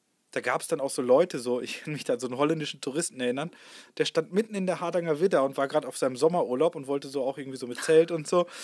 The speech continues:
Und auf einmal kam da so eine Karawane, so mit hundert Leuten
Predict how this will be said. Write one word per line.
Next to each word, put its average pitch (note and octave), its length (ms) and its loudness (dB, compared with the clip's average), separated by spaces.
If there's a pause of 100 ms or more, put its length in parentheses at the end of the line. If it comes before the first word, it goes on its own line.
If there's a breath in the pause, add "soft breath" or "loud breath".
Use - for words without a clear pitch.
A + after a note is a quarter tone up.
(100)
Und F#3 100 2
auf E3+ 140 4
einmal E3 220 4
kam E3 180 4
da C3+ 100 -8
so D#3+ 80 -8
eine E3+ 140 -2
Karawane, D3+ 720 4
so D#3+ 80 0
mit D3 180 -6
hundert F3 300 2
Leuten D3+ 440 0